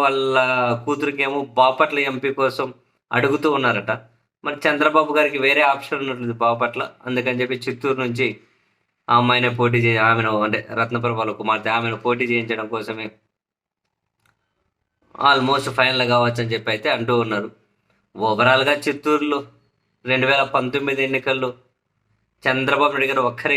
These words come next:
గెలిచారు ఉమ్మడి చిత్తూరు జిల్లాలో. ఒక్కరైనా, ఒక్కరే గెలిచారు కుప్పం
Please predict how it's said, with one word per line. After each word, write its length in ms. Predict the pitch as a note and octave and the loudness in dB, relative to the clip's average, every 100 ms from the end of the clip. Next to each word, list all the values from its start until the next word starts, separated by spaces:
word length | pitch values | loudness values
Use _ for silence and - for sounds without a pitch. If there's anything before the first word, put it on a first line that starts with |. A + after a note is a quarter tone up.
| C3 | 0
గెలిచారు 280 | A#2 A#2+ G#2+ | -2 -2 -4
ఉమ్మడి 280 | G#2+ A#2 G#2+ | -2 -2 -2
చిత్తూరు 320 | G#2 - B2 G#2+ | -6 -6 -6 -4
జిల్లాలో. 360 | G2 F#2 F2 F2+ _ _ _ _ _ _ _ - | -4 -4 -8 -14 _ _ _ _ _ _ _ -10
ఒక్కరైనా, 420 | G#2 B2 B2+ C#3+ C3+ | -6 -4 -4 -4 -6
ఒక్కరే 240 | A#2+ C3+ B2+ | -4 -4 -4
గెలిచారు 340 | G2+ - - _ _ _ _ _ _ _ _ _ _ _ _ _ _ | -6 -8 -14 _ _ _ _ _ _ _ _ _ _ _ _ _ _
కుప్పం 300 | - A#2+ B2+ | -4 0 2